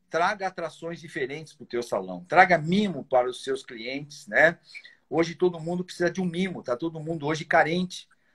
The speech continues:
As pessoas estão tristes, carentes, isoladas da sociedade, né? Isso vai causando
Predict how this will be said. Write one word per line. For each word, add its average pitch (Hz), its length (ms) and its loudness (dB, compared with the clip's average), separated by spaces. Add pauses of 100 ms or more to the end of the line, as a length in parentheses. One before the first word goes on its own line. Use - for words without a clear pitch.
(140)
As - 160 -8
pessoas 165 300 -6
estão 175 200 -4
tristes, 160 600 -8
carentes, 131 720 0
isoladas 127 760 -2
da 110 120 -10
sociedade, 117 840 -4
né? 123 180 -8
Isso 135 180 -14
vai 147 160 2
causando 160 680 -2